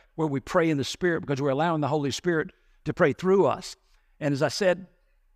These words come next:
also, let me remind you, the sword of the Spirit, uh, the helmet of salvation and the sword of the Spirit there in Ephesians chapter six,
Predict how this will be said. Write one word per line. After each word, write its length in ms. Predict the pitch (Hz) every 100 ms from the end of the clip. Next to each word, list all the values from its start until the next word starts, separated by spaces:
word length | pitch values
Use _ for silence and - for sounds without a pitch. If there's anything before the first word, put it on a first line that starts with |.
| _ -
also, 320 | - 190 156 165
let 140 | 151
me 80 | 160
remind 340 | 160 180 196
you, 140 | 156 -
the 100 | 139
sword 320 | 131 - 196
of 80 | 185
the 80 | 160
Spirit, 540 | - - 202 185 151 - _ _ _
uh, 160 | 127 135
the 100 | 135
helmet 240 | 135 185
of 80 | 175
salvation 480 | - 151 147 143 -
and 100 | 143
the 60 | 135
sword 320 | - 196 202
of 60 |
the 80 | 165
Spirit 340 | - - 135 139
there 180 | 147
in 60 | 151
Ephesians 460 | 147 - 165 151 127
chapter 240 | 156 151
six, 200 | 156 160